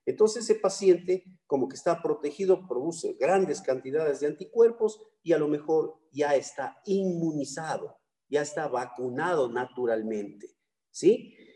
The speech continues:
¿Qué es lo que va a pasar con las vacunas? Vamos a, se va a aplicar la primera dosis. Las vacunas de R N A mensajero necesitan dos dosis.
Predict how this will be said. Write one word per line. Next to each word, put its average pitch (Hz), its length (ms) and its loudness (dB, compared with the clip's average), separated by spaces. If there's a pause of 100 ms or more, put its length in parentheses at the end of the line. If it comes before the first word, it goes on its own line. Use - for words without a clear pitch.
(240)
¿Qué 214 140 10
es 262 100 2
lo 185 100 0
que 156 100 -2
va 147 100 4
a 143 80 -4
pasar 151 360 -4
con 156 180 -4
las 147 180 -4
vacunas? 151 680 -4
Vamos 180 380 4
a, - 480 -2
se - 180 -2
va 165 120 2
a 185 60 4
aplicar 170 400 -2
la 127 160 -6
primera 131 420 2
dosis. - 540 -4 (300)
Las 123 180 2
vacunas 196 480 2
de 113 240 -2
R 160 560 0
N 147 200 0
A 131 120 2
mensajero 117 800 -4
necesitan 127 720 -2
dos 151 260 6
dosis. - 600 0